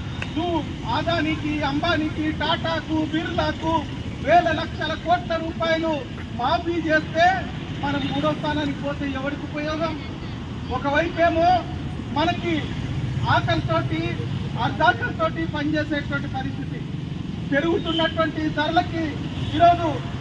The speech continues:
భరించేటువంటి పరిస్థితి లేదు. పేదరికం పెరుగుతా ఉన్నది, కష్టాలు పెరుగుతా ఉన్నాయి. మరి పెరుగుతున్నటువంటి పేదరికాన్ని తగ్గించాల్సినటువంటి బాధ్యత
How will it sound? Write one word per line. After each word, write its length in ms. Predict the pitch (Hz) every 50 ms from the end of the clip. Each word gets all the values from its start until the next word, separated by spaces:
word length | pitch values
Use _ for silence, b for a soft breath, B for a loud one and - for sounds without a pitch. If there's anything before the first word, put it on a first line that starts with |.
| - 381 -
భరించేటువంటి 800 | - 285 330 359 392 349 - 330 320 320 - - 311 302 294 294 - 277
పరిస్థితి 400 | 302 302 311 302 330 - - - 277
లేదు. 200 | 294 311 294 285 285 - - - - - - - - 302
పేదరికం 560 | 277 294 339 - - - - - - 320 302 294 285
పెరుగుతా 360 | 294 320 349 - - 330 320 320
ఉన్నది, 260 | 320 320 320 311 294 277 - - - - - - - -
కష్టాలు 440 | 285 311 - - - 339 330 330 302 302
పెరుగుతా 360 | 302 285 - 339 330 - 330 320 320 320
ఉన్నాయి. 240 | 311 320 320 311 285 - - - - - - - -
మరి 140 | 285 285 285 - -
పెరుగుతున్నటువంటి 800 | 277 269 294 294 - - 285 277 277 277 - - - - - 277 - -
పేదరికాన్ని 720 | 262 269 302 311 311 302 294 - 294 294 294 285 294 294 - 277
తగ్గించాల్సినటువంటి 1040 | 277 277 - - 330 339 320 - 311 285 294 285 294 294 285 - 277 269 - - - 277
బాధ్యత 360 | 269 262 - 262 262 - 262